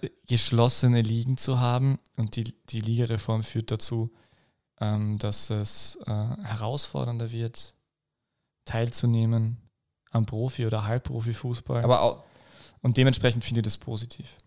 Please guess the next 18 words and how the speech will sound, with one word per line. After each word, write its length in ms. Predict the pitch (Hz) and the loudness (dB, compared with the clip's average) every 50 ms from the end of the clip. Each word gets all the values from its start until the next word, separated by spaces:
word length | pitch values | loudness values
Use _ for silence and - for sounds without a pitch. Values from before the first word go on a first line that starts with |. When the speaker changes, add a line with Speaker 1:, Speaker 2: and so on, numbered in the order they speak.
| - - _ _ _ _ | -20 -20 _ _ _ _
Speaker 1:
Wir 100 | - 110 | -4 0
haben 80 | 123 131 | 2 4
aber 160 | 131 131 123 | 6 6 8
auch 200 | 123 131 131 - | 8 6 4 2
die 100 | - 139 | -2 -2
Sache, 340 | - - 113 120 - - 120 | 0 0 0 2 2 2 2
dass 140 | 120 117 | 2 2
in 80 | - 120 | 2 0
der 60 | 120 | 0
Vergangenheit 500 | - - 117 123 117 120 127 131 123 123 | 0 0 0 0 2 2 2 2 2 0
Vereine 380 | - - 117 113 113 113 - - | -2 -2 -2 0 0 -2 -2 -2
aufgestiegen 600 | 107 113 113 - - - 127 - 127 123 127 127 | -4 -4 -4 -4 -4 -4 -2 0 0 0 2 0
sind 320 | - - 131 139 151 160 - - _ _ _ - | 2 2 2 2 2 0 -4 -10 _ _ _ -12
und 100 | - 113 | -4 0
die 60 | - | 2
haben 120 | 113 113 120 | 4 6 6
mitspielen 460 | 127 127 - - - 127 123 120 120 | 4 4 2 0 0 0 0 0 0
können. 380 | - - 127 117 123 - 233 | 2 2 2 4 2 0 -2